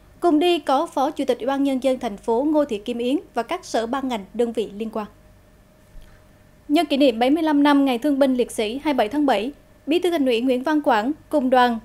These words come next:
đã thành kính dâng hương, tưởng nhớ công lao to lớn của Chủ tịch Hồ Chí Minh vĩ đại và các anh hùng liệt sĩ. Dự án nâng cấp, tôn tạo đài tưởng niệm thành phố và cải tạo mở rộng quảng trường hai mươi chín tháng ba được Ủy ban Nhân dân thành phố Đà Nẵng phê duyệt tại quyết định số năm không ba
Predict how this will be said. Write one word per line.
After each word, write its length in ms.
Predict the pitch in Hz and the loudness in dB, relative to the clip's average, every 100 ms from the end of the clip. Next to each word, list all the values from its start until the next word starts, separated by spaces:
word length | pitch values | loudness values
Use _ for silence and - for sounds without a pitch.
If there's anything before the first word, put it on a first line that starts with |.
| - | -4
đã 180 | 262 - | -2 0
thành 240 | 302 262 | -2 -4
kính 320 | 247 269 370 | 0 0 2
dâng 180 | 320 285 | 2 2
hương, 240 | 262 285 247 - _ - | 4 2 2 -6 _ 0
tưởng 220 | - 240 247 | 4 4 4
nhớ 200 | 277 370 | 2 2
công 240 | 339 277 | 2 2
lao 160 | 277 269 | 2 0
to 200 | 269 254 | 0 2
lớn 280 | 240 277 392 | 2 2 0
của 100 | 240 | -2
Chủ 160 | 220 233 | 0 -2
tịch 200 | 247 233 | -2 -2
Hồ 100 | 247 | -4
Chí 160 | 240 | 0
Minh 220 | 320 311 262 | 0 0 0
vĩ 120 | 233 | 0
đại 300 | 254 202 190 | 0 -2 -4
và 80 | 220 | -4
các 200 | 233 339 | -4 -4
anh 140 | 269 247 | -4 -2
hùng 220 | 240 208 | -2 -2
liệt 160 | 214 208 | -6 -4
sĩ. 300 | 240 208 277 - - - - - - | -2 -4 -6 -14 -20 -20 -20 -20 -2
Dự 100 | 254 | 4
án 220 | 269 320 | 4 4
nâng 180 | 359 320 | 2 0
cấp, 140 | 302 415 - | 0 -2 -2
tôn 220 | 320 285 | 0 0
tạo 260 | 285 220 208 | 0 0 0
đài 200 | 240 233 | 0 2
tưởng 200 | 240 254 | 2 2
niệm 200 | 240 202 | 0 -2
thành 180 | 233 | -6
phố 380 | 202 233 247 381 - | -2 0 0 0 0
và 100 | 262 | 0
cải 160 | 247 | 0
tạo 220 | 233 262 202 | -2 -2 0
mở 180 | 214 | -2
rộng 240 | 233 240 196 | -2 -2 -2
quảng 160 | 214 240 | -4 0
trường 220 | 269 233 | 0 0
hai 120 | 247 | -2
mươi 40 | 262 | -4
chín 160 | 277 | -4
tháng 160 | 320 311 | -2 0
ba 220 | 247 233 - _ _ _ _ | 2 0 -6 _ _ _ _
được 200 | 269 285 | 4 4
Ủy 100 | 247 | 6
ban 180 | 311 320 | 2 2
Nhân 200 | 320 277 | 2 2
dân 180 | 311 285 | 2 2
thành 180 | 269 | 0
phố 160 | 220 302 | 0 -2
Đà 120 | 330 | 0
Nẵng 260 | 240 214 247 | 0 -2 -2
phê 180 | 311 277 | -2 0
duyệt 180 | 269 - | 0 0
tại 140 | - 202 | -2 -2
quyết 200 | 320 349 | -4 0
định 200 | 247 202 | 0 0
số 220 | - 254 | -2 -2
năm 200 | 311 269 | 0 -2
không 220 | 262 262 | -2 0
ba 260 | 247 240 | 2 2